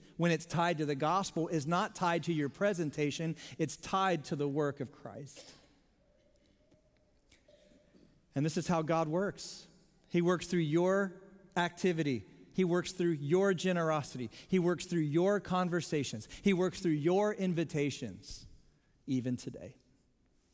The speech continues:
Because this is God's plan A for reaching the world. He works through ordinary people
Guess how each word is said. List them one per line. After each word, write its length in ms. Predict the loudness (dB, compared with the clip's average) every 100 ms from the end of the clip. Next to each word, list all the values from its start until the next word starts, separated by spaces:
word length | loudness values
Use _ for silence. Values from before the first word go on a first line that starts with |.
| _ _ _ _ _ _ _ _ _ _ _ _ -4
Because 260 | 0 2
this 180 | 0 0
is 120 | -2
God's 280 | 2 0 0
plan 280 | -4 -2 0
A 120 | 0
for 120 | -2
reaching 300 | -2 -2 -2
the 100 | -4
world. 400 | -2 -2 -2 -6 -6
He 100 | -2
works 240 | 0 0 0
through 220 | 0 0
ordinary 400 | 0 0 0 0
people 480 | 0 -2 -2 -6